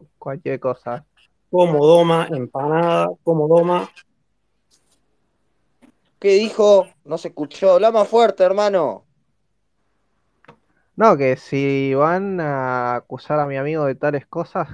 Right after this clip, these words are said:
Speaker 1: que tengan pruebas mínimamente, porque yo también puedo decir un montón de cosas de otra gente que puede ser o no
Speaker 2: Claro,
Speaker 1: cierta,
Speaker 2: es
Speaker 1: pero
Speaker 2: la
Speaker 1: sin
Speaker 2: fórmula.
Speaker 1: pruebas.
Speaker 2: ¿Sabes cuál es la fórmula, empanada? Yo suponete que le tengo bronca a Matías. Entonces agarro cinco de mi junta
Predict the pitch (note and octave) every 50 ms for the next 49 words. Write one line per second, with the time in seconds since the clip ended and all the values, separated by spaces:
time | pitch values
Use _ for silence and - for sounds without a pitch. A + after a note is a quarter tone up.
0 | _ - - A2+ - C3+ C3+ C3 B2 B2 A#2 C3+ D3+ D3+ C#3 B2+ C3+ C3 B2+ B2+
1 | B2 A#2+ A#2 A#2+ B2+ B2 B2 A#2+ A#2 - B2 B2 - - C#3+ B2 B2+ B2+ C3 C3+
2 | C3 - C3 B2+ B2+ B2 - - C#3 B2 B2 B2 A#2+ A#2+ A2+ C3 C#3 C#3 C#3 B2+
3 | - C#3+ C#3 - - C3+ B2+ B2+ B2+ C3 C3 - C3+ B2+ - - - C#3 C#3+ D3
4 | C#3+ D3+ D#3 D3 C3+ B2+ B2 A#2+ A#2+ - C#3+ D3+ - _ - B2 A#2 - - C3
5 | C3 B2+ C3 - - C#3 C3+ C3 C3 B2+ B2 B2 C3 C3 B2+ E3+ D3+ C#3+ C#3 C#3+
6 | D3+ E3 - - C#3 C3 B2+ C4+ A#3 A3+ F#3+ D#3 - - G3 F3 D#3 D3 C#3 C3+
7 | C#3 C3+ B2+ B2 C3 B2+ - - G#3 A#3 G#3+ A#3 A3+ A3+ A3 - - - - G3+
8 | A#3 A#3+ A3+ F#3+ E3 D3 D#3 D3+ E3 G3 A3 G#3+ F3+ D3 - - - A#3+ G#3+ A3+
9 | F#3 F#3+ G3+ G#3+ G3+ F#3 F3+ E3+ E3 F#3 F#3+ F#3 F3 F3 F3 F3+ F3 E3+ E3+ D3+
10 | C#3+ C3+ C3 C#3+ B2+ A#2+ A2+ - - - D#3+ D#3+ - - F#3+ F#3+ G3+ G#3 G#3+ G#3
11 | F#3+ F3 - - A3+ A3+ A3 G#3+ F#3 F3 F3 E3+ E3+ - A#3+ G#3+ F#3 F3 E3 F#3
12 | F#3+ A#3+